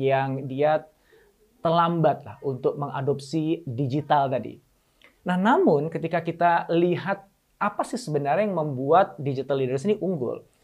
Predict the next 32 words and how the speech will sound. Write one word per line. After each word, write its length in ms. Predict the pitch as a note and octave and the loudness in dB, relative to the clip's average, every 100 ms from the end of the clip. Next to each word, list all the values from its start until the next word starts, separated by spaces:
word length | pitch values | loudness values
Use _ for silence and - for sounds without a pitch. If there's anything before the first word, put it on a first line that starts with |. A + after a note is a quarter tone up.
| _ | _
Seringkali 400 | - F3+ F3 A3 | -2 2 4 2
kita 240 | B3 G#3 B3+ | 2 4 4
langsung 240 | G3+ - E3 | 2 0 2
berasumsi 480 | D3 C#3 C#3+ C3+ A3+ | 2 2 -4 -2 0
bahwa 240 | C#3 C3+ C3+ | 2 2 0
mereka 240 | C#3 G3 | 2 0
pasti 160 | F#3 G3 | 0 -2
punya 320 | - C#3+ C3+ | -4 -4 -4
anggaran 320 | C3 B2+ C3 | -4 -2 -4
I 240 | B2+ C3+ C3+ | -4 -8 -6
T 160 | F3+ | -4
yang 160 | D#3+ C3 C3 | -4 -4 -6
lebih 400 | A#2 A#2+ A#2+ A#2+ | -6 -4 -4 -4
besar 560 | C3+ F3+ C3+ A#2+ - - | 0 4 4 2 -6 -16
gitu. 240 | A#2+ - G#2+ _ _ _ _ _ | -18 -18 -20 _ _ _ _ _
Ternyata 560 | F#3 F3+ G#3+ F4+ - F3 | 2 2 2 2 2 0
riset 240 | E3+ B3 | 0 -2
menunjukkan 720 | A#3+ F#3+ D#3 C#3 C#3 A#3+ C#4 | 0 0 -2 -4 2 2 2
enggak 240 | F#3+ G3+ G3 | -2 -4 -2
juga 480 | D4 D4 B2 C#3 - | 0 -2 -4 -6 -10
gitu. 240 | - - - _ - _ - | -20 -20 -20 _ -20 _ -2
Mereka 320 | F3+ F#3+ G3 | -2 2 2
sebenarnya 480 | - F#3+ F#3 B3+ - | 2 0 2 2 0
anggaran 560 | G#3+ F#3+ F#3 F#3 F#3 F#3+ | 0 2 4 4 2 0
I 160 | F3+ F#3 | -2 0
T-nya 320 | G3+ G3 G3+ | 0 0 -2
tuh 240 | - E3+ | -2 2
ya 240 | B3 B3 A#3+ | 4 4 4
sebelas 320 | A3 G#3+ A3 | 2 2 4
dua 240 | A3 G#3+ | 4 6
belas 240 | G#3 G#3+ D3+ | 8 6 6
lah. 160 | A2 | -8